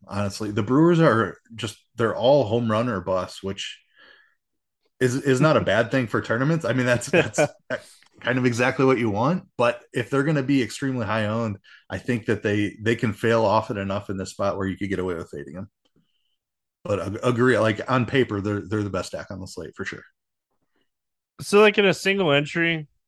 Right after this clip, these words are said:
Speaker 2: I could definitely see it. In a three entry max, I could see playing one out of three. I don't know if I fully fade, but I could see being underweight.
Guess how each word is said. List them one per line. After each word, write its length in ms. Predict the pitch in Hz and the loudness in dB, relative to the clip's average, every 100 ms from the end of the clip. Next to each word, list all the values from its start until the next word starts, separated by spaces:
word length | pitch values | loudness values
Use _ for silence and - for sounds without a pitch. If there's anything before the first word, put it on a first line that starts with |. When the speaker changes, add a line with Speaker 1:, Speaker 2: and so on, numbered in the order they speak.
| _ - | _ -4
Speaker 2:
I 140 | 120 | -4
could 120 | 120 | -2
definitely 380 | 113 117 127 123 | 2 2 2 -2
see 280 | 117 131 131 | -2 0 2
it. 200 | 131 123 _ _ - | 2 0 _ _ -6
In 100 | 117 | -4
a 80 | 104 | -4
three 280 | - 135 139 | -6 -2 0
entry 300 | 135 143 113 | 0 -2 0
max, 360 | 107 120 117 | 2 0 0
I 100 | 110 | -4
could 160 | 101 107 | -6 -10
see 120 | 120 | -12
playing 420 | 110 123 117 104 | -6 -2 0 0
one 200 | 98 113 | 0 2
out 120 | 135 | 2
of 120 | 143 143 | 0 -2
three. 200 | 170 165 | 0 2
I 40 | |
don't 140 | 151 | 2
know 80 | 175 | -2
if 100 | 190 | -2
I 100 | 202 | -2
fully 400 | - - 143 123 | -2 -6 -4 -4
fade, 600 | 98 _ - 139 214 240 _ _ _ _ _ _ _ _ | -6 _ -2 0 0 -2 _ _ _ _ _ _ _ _
but 220 | - 143 143 | 4 6 6
I 100 | 156 | 4
could 140 | 170 | 0
see 160 | - 165 | -4 -2
being 280 | 156 147 | 0 0
underweight. 560 | 123 123 110 98 101 92 | -2 -4 -4 -2 -4 -6